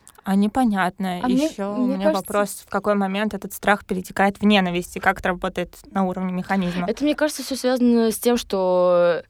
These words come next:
Speaker 3: то, что нам непонятно, мы это все осуждаем. То есть они чаще всего даже не изучают всю эту тему.
Speaker 1: О,
Speaker 3: А-,
Speaker 1: да.
Speaker 3: они просто видят, например, не знаю, любую женщину с короткой стрижкой и небритыми подмышками, то она феминистка,
Speaker 1: Бежим,
Speaker 3: страшная, да.
Speaker 1: бежим.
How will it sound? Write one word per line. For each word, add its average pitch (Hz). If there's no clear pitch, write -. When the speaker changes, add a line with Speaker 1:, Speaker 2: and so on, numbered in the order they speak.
Speaker 3:
то, 269
что 262
нам 233
непонятно, 240
мы 240
это 262
все 247
осуждаем. 170
То 233
есть 240
они 254
чаще 277
всего 269
даже 254
не 247
изучают 240
всю -
эту 214
тему. 156
Speaker 1:
О, 208
Speaker 3:
А-, -
Speaker 1:
да. 175
Speaker 3:
они 247
просто 294
видят, 247
например, 233
не 226
знаю, 180
любую 214
женщину 214
с -
короткой 202
стрижкой 220
и 190
небритыми 196
подмышками, 208
то 202
она 190
феминистка, 190
Speaker 1:
Бежим, 247
Speaker 3:
страшная, 262
да. 196
Speaker 1:
бежим. 156